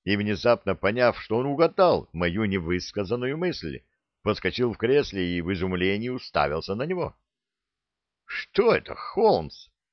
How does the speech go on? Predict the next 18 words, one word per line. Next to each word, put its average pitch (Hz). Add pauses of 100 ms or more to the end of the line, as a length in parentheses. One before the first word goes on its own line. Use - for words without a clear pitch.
(260)
вскричал 85
я. 71 (720)
«Я 120 (280)
просто 104
не 131
представляю 135
себе, 95
как 90
это 101
возможно». 135 (1300)
Он 160
от 92
души 87
рассмеялся, 120
видя 98
моё 82
недоумение. 69 (1200)
Помните, — 101